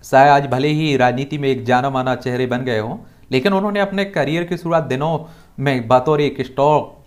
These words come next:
ब्रोकर भी काम किया हुआ है। इतना ही नहीं, कहा जाता है कि शाह ने एक सहकारी बैंक में भी कुछ समय तक अपनी सेवाएं दी थी। तो यही कहानी है हमारे देश के होम मिनिस्टर साहब की, अमित शाह साहब की। और भी बताइए किसी के बारे में बात करनी हो तो।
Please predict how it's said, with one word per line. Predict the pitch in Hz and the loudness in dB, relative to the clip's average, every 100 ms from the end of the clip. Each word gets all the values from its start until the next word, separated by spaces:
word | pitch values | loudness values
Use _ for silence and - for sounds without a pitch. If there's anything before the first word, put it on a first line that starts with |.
| 117 | -8
ब्रोकर | 113 127 131 147 - - | 0 0 0 -4 -4 -10
भी | 135 135 | -6 -4
काम | 147 143 139 | -2 -2 -2
किया | 139 135 | -4 -4
हुआ | 127 123 | -2 -4
है। | 120 - | -8 -8
इतना | 131 156 | -4 0
ही | 151 151 | 2 0
नहीं, | 165 175 - - - - | -4 -6 -10 -16 -20 0
कहा | 131 | 2
जाता | 135 156 160 | 4 2 2
है | 165 | -2
कि | 165 165 | -2 -4
शाह | - 131 | 0 0
ने | 151 147 | 0 -4
एक | 143 | -4
सहकारी | 139 127 127 127 147 | -4 -2 0 0 0
बैंक | 123 135 143 | -4 -6 -4
में | 143 | -4
भी | 135 185 | -4 -6
कुछ | 185 139 | -4 -6
समय | 135 135 131 | -4 -6 -4
तक | 131 127 | -4 -6
अपनी | 135 131 | -8 -6
सेवाएं | 131 120 120 113 | -4 -4 -4 -4
दी | 113 | -8
थी। | 117 120 - - - - - - - - - - | -10 -16 -18 -20 -20 -20 -20 -20 -20 -20 -16 -4
तो | 131 | 0
यही | 139 156 | 2 2
कहानी | 185 175 175 180 185 | 2 2 2 0 0
है | 208 | 0
हमारे | 160 156 156 160 | 0 2 0 0
देश | 151 151 | -4 -4
के | 156 | -2
होम | 127 127 | -2 -2
मिनिस्टर | 135 147 151 156 | -4 -4 -4 -4
साहब | 156 143 143 | 0 0 0
की, | 139 | -4
अमित | 113 131 | -4 -6
शाह | - 135 | -2 -2
साहब | 135 135 127 | 0 -2 -2
की। | - 113 117 - - - - - _ - - | -4 -14 -14 -20 -20 -20 -20 -20 _ -20 -4
और | - 139 170 | 4 4 4
भी | 190 | 0
बताइए | 185 190 196 190 | 2 2 4 2
किसी | 180 180 | 0 -4
के | 165 | -2
बारे | 165 143 | 2 2
में | 165 | 2
बात | 143 147 151 | 2 2 2
करनी | 160 156 | -6 -4
हो | 160 147 | -2 -2
तो। | 131 120 | -4 -10